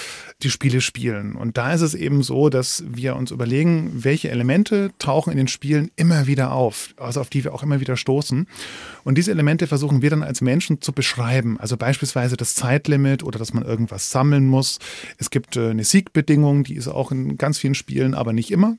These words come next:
Manchmal gibt's auch nur eine Verlierbedingung. Man kann das Spiel nicht gewinnen, sondern nur verlieren. So, und diese Elemente, die beschreiben wir als Menschen erstmal. Und, ähm, da wollen wir sie in mindestens fünfundzwanzig Spielen schon mal gefunden haben, dass wir sie als Hypothesen auch aufnehmen.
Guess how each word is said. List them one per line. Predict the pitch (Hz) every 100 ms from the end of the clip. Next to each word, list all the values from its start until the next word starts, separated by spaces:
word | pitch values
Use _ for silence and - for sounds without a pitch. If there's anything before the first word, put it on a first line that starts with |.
| -
Manchmal | 123 123 131
gibt's | 127 -
auch | -
nur | 120
eine | 113
Verlierbedingung. | - 107 151 165 156 156 156 165 - - - 123
Man | 120
kann | 113
das | 110
Spiel | - 117 147
nicht | 131 -
gewinnen, | 113 139
sondern | 135 127
nur | 123 120
verlieren. | 113 101 - - - _ _ _ - -
So, | 131
und | 139 143
diese | 160 165
Elemente, | 135 123 135 208 175
die |
beschreiben | 131 120 - 113 175 202
wir | -
als | 123 -
Menschen | 123 190 226
erstmal. | 190 190 - 208 240 - - - - -
Und, | - 139 139 143
ähm, | 135 131 123
da | 127 143
wollen | 165 147
wir | 135 -
sie | 139
in | 127
mindestens | 139 220 220 - 170
fünfundzwanzig | 208 208 175 165 156 156
Spielen | - 151 160
schon | 147 131
mal | 127
gefunden | 127 180 - 175
haben, | 151 156 151
dass | 135 135
wir |
sie | 131
als | 123 123
Hypothesen | 120 120 127 139 143
auch | 113
aufnehmen. | - 110 117 113 104 107